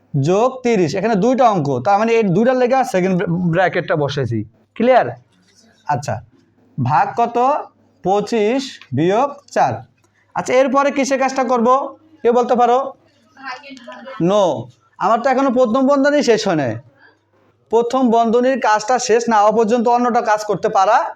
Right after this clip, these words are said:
Speaker 1: যাবে না। তাহলে এখানে প্রথম বন্ধনীর, আহ, সরি, আমার তো এখনো দ্বিতীয় বন্ধনীর কাজটাই শেষ হয় নাই। তাহলে আগে আমরা দ্বিতীয় বন্ধনীর কাজটা শেষ করে নিই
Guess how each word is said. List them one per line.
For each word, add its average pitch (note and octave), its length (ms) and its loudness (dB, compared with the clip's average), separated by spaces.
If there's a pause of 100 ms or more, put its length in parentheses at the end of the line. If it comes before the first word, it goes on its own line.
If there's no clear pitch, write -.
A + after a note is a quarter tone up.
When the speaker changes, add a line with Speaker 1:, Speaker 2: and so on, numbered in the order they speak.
(140)
Speaker 1:
যাবে D#3+ 260 4
না। A2+ 160 -4 (540)
তাহলে G3+ 160 0
এখানে B3 220 2
প্রথম A#3+ 340 0
বন্ধনীর, B3+ 440 0
আহ, F3 160 2
সরি, D#3+ 440 0 (720)
আমার G#3+ 260 0
তো C4 80 0
এখনো A#3+ 200 2
দ্বিতীয় A#3 320 2
বন্ধনীর B3 420 0
কাজটাই A3+ 360 0
শেষ F3+ 220 -2
হয় D3+ 100 0
নাই। A2+ 220 -4 (440)
তাহলে G3+ 200 2
আগে A3 160 2
আমরা A3+ 140 2
দ্বিতীয় A3+ 280 0
বন্ধনীর A3+ 320 0
কাজটা G#3+ 260 -2
শেষ B3 280 -2
করে F#3 240 0
নিই B2+ 200 0